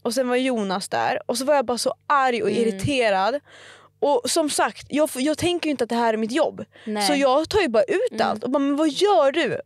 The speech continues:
Speaker 1: Och sen så är han så här, "Men du kan inte prata om det här i podden. Folk ska
Speaker 2: Mm.
Speaker 1: lyssna på det." Jag bara, "Nej, jag skiter i, jag skiter i."
Speaker 2: <laughs> Men var det innan eller efter ni hade blivit tillsammans?
Speaker 1: Ja, vi blev tillsammans efter det.
Speaker 2: Okej, ni blev det. Mm. Så det var
Speaker 1: Det
Speaker 2: innan
Speaker 1: trodde man
Speaker 2: ändå?
Speaker 1: inte.
Speaker 2: Ja.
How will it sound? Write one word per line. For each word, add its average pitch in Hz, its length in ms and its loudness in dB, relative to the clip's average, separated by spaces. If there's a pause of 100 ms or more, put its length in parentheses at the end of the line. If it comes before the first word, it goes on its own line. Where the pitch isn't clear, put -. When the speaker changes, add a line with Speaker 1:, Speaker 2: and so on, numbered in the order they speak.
Speaker 1:
Och 262 160 -2
sen 302 160 0
så 285 100 0
är 277 100 4
han 262 120 0
så 226 80 0
här, 220 80 -2
"Men 247 340 0
du 262 100 -4
kan 262 80 0
inte 247 140 -6
prata 262 320 -2
om 262 80 0
det 240 60 0
här 214 140 2
i 208 40 -2
podden. 214 400 -2
Folk 240 160 0
ska 220 60 -4
Speaker 2:
Mm. 208 80 -4
Speaker 1:
lyssna 269 220 -2
på 240 80 -2
det." 214 60 2
Jag 202 100 -2
bara, 202 100 0
"Nej, 320 260 0 (540)
jag 277 160 0
skiter 311 440 -2
i, 294 140 -2
jag 269 360 -2
skiter 311 480 0
i." 349 280 2
Speaker 2:
<laughs> - 0 -
Men 302 120 2
var 262 100 2
det 254 160 0
innan 254 440 -4
eller 214 140 -4
efter 254 200 -8
ni 233 100 -4
hade 190 160 -6
blivit 180 220 -10
tillsammans? - 580 -14
Speaker 1:
Ja, 269 80 0
vi 269 60 2
blev 240 180 0
tillsammans 170 240 -6
efter - 220 -14
det. 196 120 -12 (140)
Speaker 2:
Okej, 214 160 -8
ni 208 100 -8
blev 202 160 -10
det. - 100 -14 (100)
Mm. 202 280 -14
Så - 120 -16
det 208 60 -4
var 202 60 -6
Speaker 1:
Det 208 120 0
Speaker 2:
innan 185 140 0
Speaker 1:
trodde 262 260 2
man 220 80 0
Speaker 2:
ändå? 202 120 0
Speaker 1:
inte. - 280 -6
Speaker 2:
Ja. 208 260 -12